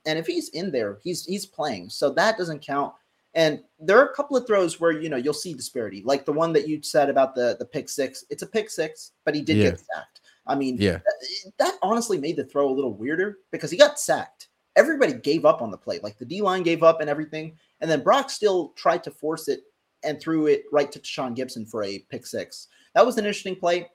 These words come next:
Speaker 1: I personally, I mean, obviously it's a sack. That's why I personally don't have it as an interception in my stat sheet, but still, it's the process of the throw, and it's, it's
Speaker 2: The
Speaker 1: still
Speaker 2: fact that he's done it once already didn't count.
Speaker 1: The first one was just bad,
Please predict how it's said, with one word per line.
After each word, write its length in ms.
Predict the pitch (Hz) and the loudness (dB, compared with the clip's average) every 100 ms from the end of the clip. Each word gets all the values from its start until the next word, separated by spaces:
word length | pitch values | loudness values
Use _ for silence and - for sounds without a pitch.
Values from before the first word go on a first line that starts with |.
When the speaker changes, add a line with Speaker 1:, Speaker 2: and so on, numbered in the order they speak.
| _ | _
Speaker 1:
I 140 | 175 | 4
personally, 500 | 214 226 208 202 95 | 6 4 0 -4 -8
I 40 | 147 | -6
mean, 180 | 139 - | -6 0
obviously 640 | 147 185 165 - 147 123 _ _ _ | 0 0 -4 -4 -8 -8 _ _ _
it's 220 | 147 147 - | -6 -6 -4
a 100 | 123 | -8
sack. 400 | 117 135 143 - - | 0 2 2 -2 -2
That's 280 | 151 - | -2 2
why 160 | 143 139 | 2 4
I 80 | 131 | 2
personally 420 | - 139 - 127 | -2 -8 -8 -10
don't 260 | 117 131 123 | -6 -8 -6
have 200 | 135 156 | -6 -4
it 60 | |
as 140 | 117 113 | -6 -6
an 120 | 107 | -10
interception 540 | 147 123 139 - 120 | -8 -4 -4 -4 -10
in 40 | 107 | -10
my 120 | 95 | -10
stat 440 | - - 120 180 | -12 -6 -4 -4
sheet, 280 | - 196 196 | -4 -10 -4
but 160 | 156 - | -4 -4
still, 320 | - 185 156 | 0 4 4
it's 200 | 143 143 | 4 -4
the 100 | - - - | -8 -10 -6
process 640 | 151 151 - 147 139 - _ _ _ | -2 -2 0 -4 -4 -14 _ _ _
of 100 | 135 | -8
the 80 | 131 | -8
throw, 340 | - 143 135 | -2 0 0
and 160 | 135 139 | -2 -6
it's, 360 | 127 - - _ _ _ | -8 -8 -14 _ _ _
it's 340 | 165 165 160 151 | -6 -6 -2 0
Speaker 2:
The 80 | |
Speaker 1:
still 120 | 135 208 | 6 6
Speaker 2:
fact 120 | 208 | 8
that 100 | 175 | 8
he's 120 | 131 | 10
done 160 | 156 156 | 8 8
it 80 | 139 | 8
once 220 | 139 127 | 8 8
already 360 | 120 123 110 | 8 10 8
didn't 200 | 101 98 | 6 4
count. 260 | 92 92 82 _ _ _ _ _ - | 0 -2 -4 _ _ _ _ _ -10
Speaker 1:
The 60 | |
first 280 | - 226 220 | 6 6 6
one 140 | 151 | -4
was 160 | 110 95 | -4 -10
just 300 | 92 - _ | -14 -16 _
bad, 320 | 76 80 73 | -6 -4 -4